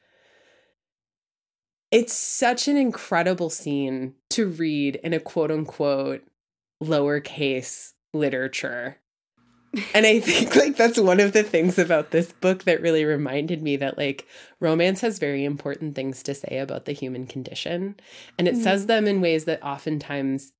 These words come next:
Speaker 1: to an outsider, or maybe even just others who aren't paying close attention, that it feels baroque or like a soap opera. But, like, there was something so essentially human and timeless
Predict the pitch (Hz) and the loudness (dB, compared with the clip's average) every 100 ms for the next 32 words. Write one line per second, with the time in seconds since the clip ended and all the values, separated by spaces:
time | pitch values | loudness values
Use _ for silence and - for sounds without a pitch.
0 | _ - 165 - - 165 139 135 - 139 | _ -2 0 0 -4 -6 -4 -8 -4 -4
1 | 135 127 135 - _ _ 165 156 156 - | -4 -6 -8 -12 _ _ -2 0 0 0
2 | 196 196 208 190 175 165 151 - 143 143 | -2 0 0 0 0 -2 -4 -8 -6 -4
3 | 131 131 131 - 135 131 131 - - 151 | -4 -4 -6 -6 -6 -6 -8 -10 -12 -8
4 | 135 131 127 - - 135 131 135 135 135 | -6 -6 -8 -8 -10 -8 -8 -8 -8 -12
5 | - 151 156 131 - 165 156 160 147 131 | -12 -4 -4 -4 -4 -4 -2 -4 -4 -2
6 | 131 131 - - 135 127 127 - 139 131 | -4 -8 -12 -8 -4 -4 -4 -8 -4 -4
7 | 127 - 147 135 120 - - - - - | -6 -8 -6 -6 -8 -10 -12 -12 -12 -12
8 | _ - - - _ _ - 175 175 165 | _ -20 -20 -20 _ _ -2 0 2 2
9 | 156 156 - _ _ _ _ _ _ _ | 2 -2 -16 _ _ _ _ _ _ _
10 | _ _ _ - 185 185 220 214 214 202 | _ _ _ 0 2 4 2 0 -2 -2
11 | 202 185 - - 165 165 151 - - 135 | 0 -2 -4 -4 0 0 -2 -6 -4 -2
12 | 143 135 - 180 165 156 - - 147 139 | -2 -4 -4 -4 -2 -4 -6 -4 -2 -2
13 | 139 139 - 135 127 - 131 123 127 147 | -2 -4 -4 -6 -6 -10 -10 -8 -6 -4
14 | 165 190 - - | -4 -4 -8 -10